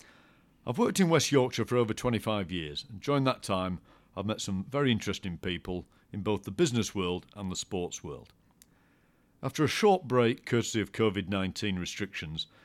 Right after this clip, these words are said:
I'm now looking forward to catching up with some more of those people and sharing with you some of their opinions, advice, and stories. As ever,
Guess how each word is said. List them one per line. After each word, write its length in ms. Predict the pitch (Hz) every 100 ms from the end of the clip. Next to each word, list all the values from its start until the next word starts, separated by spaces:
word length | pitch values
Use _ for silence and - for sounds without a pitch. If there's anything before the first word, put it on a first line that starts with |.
| - _
I'm 140 | 95 110
now 140 | 160
looking 260 | 151 - 107
forward 240 | 110 104
to 100 | 95
catching 380 | - 110 - 107
up 80 | 98
with 80 |
some 160 | - 101
more 180 | 135 151
of 60 |
those 220 | 104 92 -
people 520 | 95 90 - 95 90 _ _ - -
and 120 | 104
sharing 280 | - 151 127
with 180 | 113
you 340 | 95 95 92 87 - _ _
some 160 | -
of 80 | 107
their 140 | 98 95
opinions, 680 | - 113 107 104 98 95 - _ -
advice, 600 | 95 80 95 92 82 -
and 140 | - 82
stories. 600 | - 95 76 67 69 - _ _ - - _ _ _ -
As 160 | 101
ever, 320 | 127 120 135